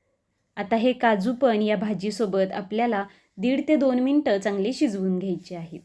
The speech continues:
फक्त आता सगळ्यात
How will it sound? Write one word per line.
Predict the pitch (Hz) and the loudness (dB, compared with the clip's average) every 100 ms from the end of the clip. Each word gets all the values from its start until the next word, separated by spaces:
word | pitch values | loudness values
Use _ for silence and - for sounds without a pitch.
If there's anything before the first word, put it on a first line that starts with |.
| _ _ _ _ _ _ _ _ _ _ _ _ _ _ _ _ _ _ _ | _ _ _ _ _ _ _ _ _ _ _ _ _ _ _ _ _ _ _
फक्त | 220 196 285 | -8 0 2
आता | 254 - 202 233 | 4 2 0 -2
सगळ्यात | 254 190 214 | -2 -2 0